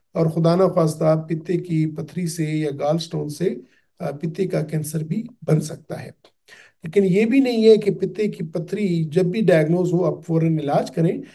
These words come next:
वो आपका डॉक्टर आपको बता सकता है कि आया आपको पित्ते की पथरी के लिए इलाज चाहिए, नहीं चाहिए।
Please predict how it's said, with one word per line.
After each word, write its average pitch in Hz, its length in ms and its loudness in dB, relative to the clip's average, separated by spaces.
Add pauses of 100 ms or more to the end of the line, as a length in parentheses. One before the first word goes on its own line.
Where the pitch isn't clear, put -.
(200)
वो 285 100 2
आपका 226 320 4
डॉक्टर 185 460 2
आपको 175 260 2
बता 165 320 0
सकता - 340 -6
है 78 100 -2
कि 156 140 -6
आया 151 300 -2
आपको 156 280 -6
पित्ते 156 340 -8
की 156 160 -8
पथरी 156 420 -6
के 160 160 -2
लिए 151 240 -2
इलाज 147 240 -6
चाहिए, 147 480 -6
नहीं 151 240 -2
चाहिए। 147 520 -4